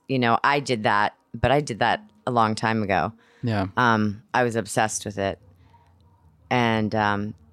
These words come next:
Speaker 1: I think after a while, they finally were, thought I was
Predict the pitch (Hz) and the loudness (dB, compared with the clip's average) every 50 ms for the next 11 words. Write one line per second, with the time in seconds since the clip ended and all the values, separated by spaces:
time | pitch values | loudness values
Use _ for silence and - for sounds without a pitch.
0 | - 135 143 - 139 131 113 123 117 113 - - 127 123 120 123 120 110 113 113 | -4 -4 -2 -2 -2 -2 0 0 -2 -2 -2 -2 -2 0 2 2 2 2 0 -2
1 | - - 104 110 113 110 104 104 - _ _ _ _ _ - - - - 131 123 | -2 -2 -2 -2 -2 -2 -4 -6 -8 _ _ _ _ _ -20 -6 0 2 4 4
2 | 123 - - - 117 107 113 117 107 - - - | 4 2 2 0 0 0 -2 -4 -6 -8 -12 -14